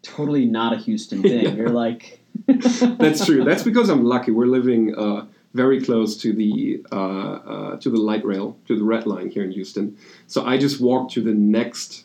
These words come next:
Speaker 2: crossing at the next block, basically, get into a train, and then get out in Midtown and just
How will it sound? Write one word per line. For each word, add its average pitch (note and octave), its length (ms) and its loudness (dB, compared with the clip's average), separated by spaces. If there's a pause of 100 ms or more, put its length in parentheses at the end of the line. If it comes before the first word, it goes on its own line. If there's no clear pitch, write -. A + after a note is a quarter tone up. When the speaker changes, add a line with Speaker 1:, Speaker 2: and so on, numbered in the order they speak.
Speaker 2:
crossing A#2+ 480 -2
at F#2+ 60 -4
the G#2 80 -2
next G#2+ 240 -2
block, G2+ 320 -4
basically, G2 420 -4
get G#2+ 160 -4
into G#2+ 180 -2
a - 40 0
train, G2+ 420 -2 (360)
and A2+ 140 0
then G#2 320 0
get A#2+ 240 2
out A#2 260 0
in G#2 100 2
Midtown G2+ 580 0
and G#2 120 0
just G#2 340 -6